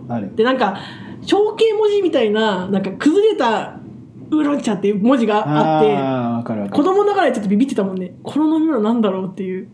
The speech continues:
Speaker 1: ね。ひゃ-、薬膳、薬膳茶みたいな。
Speaker 2: そうそうそうそう。いや、なんかやべえやつなんじゃないかと思って、
Speaker 1: そうそう。
Speaker 2: 飲んでなかったよね。怖くて。
Speaker 1: でも飲んだら飲みやすいんよね。
Speaker 2: 私はあんま好きじゃないですけど。
Speaker 1: ウーロン茶好きじゃないって、もうなんかすげえポピュラーな飲み物になったけどさ、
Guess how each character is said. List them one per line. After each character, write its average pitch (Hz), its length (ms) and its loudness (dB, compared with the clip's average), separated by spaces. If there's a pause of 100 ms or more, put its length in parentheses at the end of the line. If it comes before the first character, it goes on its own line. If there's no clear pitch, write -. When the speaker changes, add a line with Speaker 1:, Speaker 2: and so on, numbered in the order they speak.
(120)
Speaker 1:
ね。 101 320 -8 (440)
ひ - 200 -18
ゃ-、 151 180 -4 (260)
薬 131 360 -2
膳、 185 180 0
薬 156 320 0
膳 196 240 4
茶 - 40 -4
み - 40 -4
た 302 80 4
い - 40 4
な。 254 60 4
Speaker 2:
そ 294 160 2
う 277 40 0
そ - 20 -6
う - 20 -6
そ 285 120 2
う 320 40 4
そ 240 340 0
う。 - 20 -6
い - 20 -4
や、 220 60 0
な 247 60 -4
ん - 20 -10
か 202 80 -2
や 196 160 0
べ 294 100 2
え 311 80 2
や 208 160 0
つ - 100 -6
な 202 100 0
ん 185 40 -2
じ 196 60 0
ゃ - 20 0
な 196 60 0
い - 20 0
か - 80 -2
と - 80 -4
思 185 120 -4
っ - 60 -14
て、 185 200 -4
Speaker 1:
そ - 60 -10
う - 40 -16
そ 214 80 2
う。 247 40 2
Speaker 2:
飲 269 60 0
ん - 40 -2
で 208 60 2
な 233 60 0
か 233 100 0
っ - 100 -4
た 165 60 -6
よ 165 80 -4
ね。 170 100 -8
怖 220 280 0
く - 80 -10
て。 - 220 -10 (840)
Speaker 1:
で 226 80 2
も 175 120 2
飲 170 100 0
ん - 20 0
だ 139 80 0
ら 117 80 0
飲 117 120 0
み 117 60 0
や 110 80 -4
す - 140 -8
い - 20 -4
ん 95 60 -4
よ 85 80 -12
ね。 117 240 -10
Speaker 2:
私 285 220 -2
は 330 80 -2
あ - 20 -2
ん - 20 -4
ま 302 80 -2
好 302 80 -10
き 269 120 -4
じ 220 40 -6
ゃ 185 60 -6
な 165 40 -8
い - 20 -10
で 170 60 -10
す - 80 -16
け - 100 -20
ど。 - 140 -20 (800)
Speaker 1:
ウ 123 120 0
ー 214 140 2
ロ 240 80 -6 (120)
ン - 20 -6
茶 - 120 -4
好 95 140 -8
き 147 120 -4
じ 113 100 -4
ゃ 101 60 -2
な 98 100 -2
い 87 60 -8
っ - 60 -16
て、 87 400 -16 (260)
も 135 260 -2
う 135 60 2
な 147 80 0
ん 139 80 0
か 113 240 -2
す - 180 -2
げ 339 160 4
え - 40 -2
ポ 208 120 0
ピ 196 120 0
ュ 160 40 2
ラ 147 80 2
ー 135 40 0
な 127 80 0
飲 127 100 0
み 127 60 0
物 131 120 0
に 117 60 0
な 113 80 -6
っ 101 80 -12
た - 80 -10
け 101 120 -8
ど 98 60 -4
さ、 95 240 -10